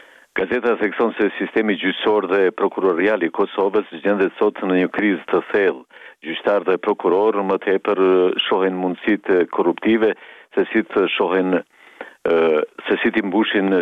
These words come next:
xhepat dhe ti shërbejnë oligarkëve për të marrë pozita të pamerituara, se sa e ushtrojnë detyrën e tyre në përputhje me ligjet dhe kushtetutën. Politika e kosovare, ndihmuar nga heshtja ndërkombëtare,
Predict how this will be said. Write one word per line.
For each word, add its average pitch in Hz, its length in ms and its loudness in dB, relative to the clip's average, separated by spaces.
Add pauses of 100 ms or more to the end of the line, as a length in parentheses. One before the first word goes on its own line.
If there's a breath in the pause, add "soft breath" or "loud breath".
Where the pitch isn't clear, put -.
(120)
xhepat 101 480 -2 (320)
dhe 90 100 4 (140)
ti - 180 -2 (140)
shërbejnë 98 480 0
oligarkëve 104 640 0
për 110 160 -4
të 98 80 -4
marrë 95 240 -2
pozita 95 480 -2
të 87 240 0 (400 loud breath)
pamerituara, 98 720 0
se 107 160 2
sa 104 240 0
e 101 160 2
ushtrojnë 98 400 0
detyrën 87 400 0
e 76 80 -4
tyre 87 300 0
në 78 100 -2
përputhje - 480 -4
me 80 160 0
ligjet 82 400 -2 (320 loud breath)
dhe 76 360 0 (120)
kushtetutën. - 720 -2 (480 loud breath)
Politika 98 460 -2
e - 80 -10
kosovare, 95 500 2
ndihmuar 95 720 0
nga 82 240 2
heshtja 90 320 0
ndërkombëtare, 104 760 0